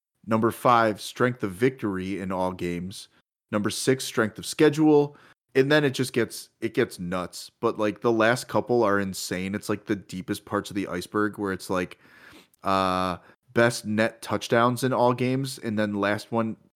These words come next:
if you get, if you're tied through eleven tiebreakers, it's settled by a coin toss,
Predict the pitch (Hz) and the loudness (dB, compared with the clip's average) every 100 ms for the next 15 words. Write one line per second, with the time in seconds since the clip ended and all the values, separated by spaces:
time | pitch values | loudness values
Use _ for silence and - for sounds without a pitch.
0 | _ - 101 135 139 127 123 139 151 131 | _ -8 -2 0 2 2 0 2 2 2
1 | - 104 113 120 127 117 110 101 98 92 | -2 2 2 2 -2 0 0 0 -2 -2
2 | 95 107 101 98 95 107 131 135 131 - | -2 -4 -4 -4 -2 -2 0 0 -2 -16
3 | - _ 110 104 - 107 104 98 95 - | -20 _ -10 -8 0 2 2 0 -4 -4
4 | 101 87 87 82 - - | -6 -4 -8 -10 -14 -18